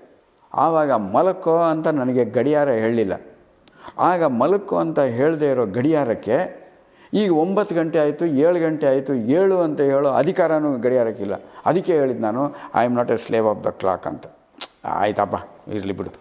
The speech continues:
ನಿನಗೆ ಮೊದಲಿಂದ ಇದೇ ಥರ ನೀನು ಮಾಡೋದು, ಸರಿ ಬಿಡು. ಅಂದಂಗೆ ನಾನು ಯಾಕೆ ಬಂದೆ ಅಂದರೆ, ನಿನಗೆ ಅಭಿನಂದನೆಗಳು ಬೀಚಿ, ನಿನಗೆ ಅಭಿನಂದನೆಗಳು. ಇಬ್ಬರು ಗೊತ್ತಿರೋದ್ರಿಂದ ಏಕವಚನದಲ್ಲೇ ಮಾತಾಡಿಸ್ತಾರೆ. "ನಿನಗೆ ಅಭಿನಂದನೆಗಳು ಬೀಚಿ." "ಅಭಿನಂದನೆಗಳ?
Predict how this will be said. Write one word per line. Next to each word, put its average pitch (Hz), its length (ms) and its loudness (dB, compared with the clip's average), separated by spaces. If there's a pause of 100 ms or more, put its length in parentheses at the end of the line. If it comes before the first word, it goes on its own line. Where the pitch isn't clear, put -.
(220)
ನಿನಗೆ 101 340 -4
ಮೊದಲಿಂದ 104 480 -2
ಇದೇ 110 220 0
ಥರ 104 120 -2
ನೀನು 95 200 -8
ಮಾಡೋದು, 95 260 -4
ಸರಿ 110 180 0
ಬಿಡು. 98 160 -4 (520)
ಅಂದಂಗೆ 156 800 -2
ನಾನು 117 160 0
ಯಾಕೆ 107 280 0
ಬಂದೆ 131 280 2
ಅಂದರೆ, 117 500 -2 (520)
ನಿನಗೆ 147 240 2
ಅಭಿನಂದನೆಗಳು 180 840 2 (280)
ಬೀಚಿ, 165 640 0
ನಿನಗೆ 117 240 0
ಅಭಿನಂದನೆಗಳು. 139 680 0
ಇಬ್ಬರು 160 440 -2
ಗೊತ್ತಿರೋದ್ರಿಂದ 127 640 0 (400)
ಏಕವಚನದಲ್ಲೇ 123 560 0
ಮಾತಾಡಿಸ್ತಾರೆ. 104 540 -2 (720)
"ನಿನಗೆ 151 320 2
ಅಭಿನಂದನೆಗಳು 170 800 0
ಬೀಚಿ." 139 500 -2 (360)
"ಅಭಿನಂದನೆಗಳ? 196 640 2